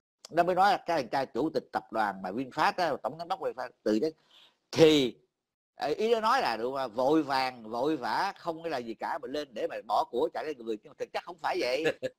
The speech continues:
Speaker 1: Thì, ờ, thì Tổ-, Trịnh Quốc Thiên đã từng lên, ta đưa ra rồi. Trịnh Quốc Thiên đã từng nói là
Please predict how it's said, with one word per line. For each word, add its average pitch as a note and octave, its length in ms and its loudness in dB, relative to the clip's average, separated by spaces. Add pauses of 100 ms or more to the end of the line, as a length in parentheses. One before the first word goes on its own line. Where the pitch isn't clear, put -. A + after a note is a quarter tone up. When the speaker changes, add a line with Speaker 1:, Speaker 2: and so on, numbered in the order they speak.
(120)
Speaker 1:
Thì, D#3+ 140 4
ờ, F3 480 6
thì D3+ 200 -2 (360)
Tổ-, D3 200 -4 (160)
Trịnh D3+ 140 -6
Quốc A3 140 -2
Thiên F3 220 -4
đã D3 120 -2
từng C#3+ 240 -4
lên, F3 320 2
ta F3+ 100 2
đưa F#3 200 4
ra F#3 100 4
rồi. D3 320 2 (460)
Trịnh D#3 160 0
Quốc G3 140 -8
Thiên E3+ 120 -4
đã E3+ 80 -2
từng C3+ 220 -4
nói F3+ 180 -2
là B2+ 40 -4